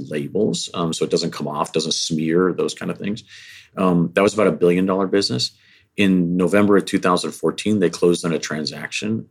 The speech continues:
from, um, of Symbol Technologies, from which was acquired into Motorola. So Motorola's enterprise business they acquired. So billion dollar company acquired two and a half billion dollars in revenue from Motorola. Again,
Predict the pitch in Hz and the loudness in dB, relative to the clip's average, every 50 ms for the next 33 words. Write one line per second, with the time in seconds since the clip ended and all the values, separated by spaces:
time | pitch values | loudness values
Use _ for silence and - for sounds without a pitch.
0 | _ - 92 90 87 85 82 82 - - - 82 82 78 76 - - - - 78 | _ -2 0 0 2 2 2 0 -2 -4 -4 -4 -4 -4 -4 -6 -8 -10 -12 -10
1 | - - - - 101 92 87 85 87 - 87 82 87 85 85 85 85 87 87 85 | -8 -6 -2 2 2 4 4 2 2 0 -4 -2 0 2 2 4 6 4 4 2
2 | 85 85 85 82 - - - - - 92 90 87 87 87 82 82 - _ _ _ | 2 -2 0 0 -2 -4 -6 -2 0 2 2 4 2 2 0 -2 -6 _ _ _
3 | _ _ _ _ - 92 90 - 90 - 87 - - 90 87 87 85 85 82 78 | _ _ _ _ -4 -4 0 0 -2 -2 -2 -4 0 2 2 4 4 2 2 2
4 | 80 82 80 82 78 78 78 87 90 82 71 67 73 80 87 - - - - 85 | 0 0 0 0 0 2 4 4 4 4 2 0 -2 -6 -6 -6 -6 -4 -2 0
5 | 82 85 82 85 87 85 80 76 78 78 73 - - _ _ - - 95 92 90 | 0 0 0 2 2 2 2 2 0 0 -2 -2 -4 _ _ -10 -4 -2 0 0
6 | 87 82 - 82 73 73 71 - - - 80 76 69 82 78 76 - - 78 78 | -2 -2 -2 -6 -6 -4 -6 -8 -8 -6 -6 -6 -4 -4 -4 -4 -4 -4 -6 -6
7 | - - - 71 69 71 76 78 76 - - 82 82 80 - - - - - - | -6 -6 -8 -8 -6 -6 -8 -6 -4 -2 0 0 0 0 -4 -14 -20 -20 -20 -20
8 | - _ _ - 110 104 98 98 90 90 90 87 85 - 92 87 - 87 85 85 | -20 _ _ 2 4 6 6 6 6 6 4 2 2 0 -4 -2 0 -2 -2 -2
9 | - - 85 82 82 82 82 76 - - - 92 85 82 87 82 - - 85 82 | -2 0 2 4 4 4 2 2 0 -2 -2 0 0 0 -2 -4 0 2 2 2
10 | 82 80 76 78 76 78 76 76 73 78 78 73 71 73 76 71 69 71 78 76 | 2 0 0 0 0 0 0 -2 -4 -6 -6 -6 -6 -6 -6 -6 -6 -6 -8 -6
11 | 76 76 78 76 - - 80 76 71 73 71 73 76 76 73 71 67 69 69 71 | -6 -6 -8 -10 -10 -8 -8 -6 -6 -6 -4 -4 -4 -4 -4 -4 -4 -2 -2 -2
12 | 71 82 98 95 85 78 78 78 78 73 69 | 0 0 0 -2 -2 -4 -6 -6 -6 -6 -8